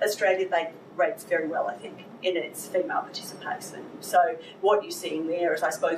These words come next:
where we would want to be broadly in a group of similar, um, nations. Um, now, as the Secretary said this morning, uh, women have been entering D fat in similar numbers since nineteen eighty-five. Women are now fifty-seven percent of D fat staff,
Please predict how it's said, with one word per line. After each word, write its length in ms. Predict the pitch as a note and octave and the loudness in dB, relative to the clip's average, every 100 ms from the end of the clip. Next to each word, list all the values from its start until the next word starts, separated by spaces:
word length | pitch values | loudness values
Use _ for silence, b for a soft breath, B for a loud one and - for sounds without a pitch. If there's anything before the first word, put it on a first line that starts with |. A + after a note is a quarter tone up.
| E3 | 0
where 220 | F#3+ F3+ | 2 2
we 100 | D#3 | 0
would 160 | C#3+ D3+ | 0 0
want 180 | D#3 - | 0 0
to 60 | |
be 120 | D3+ | -2
broadly 540 | D3+ - C#3 - - - | 0 0 -2 -2 -6 -4
in 140 | F3+ F3 | -2 0
a 40 | |
group 300 | - E3+ E3 - | 0 -2 -2 -4
of 140 | - | -4
similar, 580 | - F3 D#3 - - - - - | -2 0 0 0 0 -2 -8 -4
um, 320 | - - - | -4 -4 -6
nations. 540 | E3+ D#3+ - - - - B B B B B - - | -4 -4 -6 -10 -14 -14 B B B B B 0 4
Um, 460 | F#3 F3+ F3 D4 - - - | 6 4 0 -6 -10 -2 4
now, 320 | F#3+ - - | 6 4 2
as 240 | G3 F#3+ | 0 2
the 160 | - - | 0 -2
Secretary 400 | G3 F3+ - D#3+ | -2 -2 -2 -4
said 200 | - - | -2 -2
this 120 | - | 2
morning, 320 | B3 B3+ B3 - F#3 | 4 6 6 2 2
uh, 200 | F3 E3+ E3 | 2 2 4
women 220 | F#3 F3 | 2 2
have 100 | - | -2
been 160 | C#3+ D3+ | 0 2
entering 360 | D#3 F3 D#3+ | 0 0 -2
D 180 | D#3+ D#3+ | 0 0
fat 440 | - D3 D#3 - | 0 2 2 0
in 180 | D3+ D#3 | -4 -6
similar 320 | - D#3+ D#3 | -2 -2 -2
numbers 340 | E3 D3+ D3 D3+ | -2 0 0 -2
since 260 | D3+ - | -6 -8
nineteen 320 | - - - - | -6 -6 -6 -10
eighty-five. 640 | - - F3 E3 D#3+ - | -8 0 2 4 2 0
Women 200 | G3+ G3+ | -2 0
are 80 | D#3+ | 0
now 80 | D3+ | 0
fifty-seven 680 | - F#3 - - G#3 G#3 - | -2 -6 -6 -4 -2 0 -2
percent 340 | - - - - | -4 -8 -6 -6
of 100 | - | -6
D 180 | - | -4
fat 220 | F5+ - - | -2 -4 -4
staff, 460 | - - - - | 0 0 0 -6